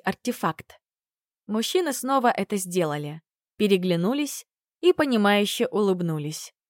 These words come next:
«Поможем, Арианна. Мы все сделаем, обещаем», проговорил отец, и я окончательно сникла. «Давайте поужинаем и отправляйтесь в путь.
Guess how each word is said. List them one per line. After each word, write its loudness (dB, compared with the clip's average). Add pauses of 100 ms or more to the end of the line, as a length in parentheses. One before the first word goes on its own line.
(480)
«Поможем, 2
Арианна. 0 (240)
Мы -2
все 4
сделаем, 0
обещаем», -2 (640)
проговорил 2
отец, -8 (340)
и -4
я 2
окончательно -4
сникла. -10 (720)
«Давайте 2
поужинаем 0 (340)
и -2
отправляйтесь 2
в -18
путь. -6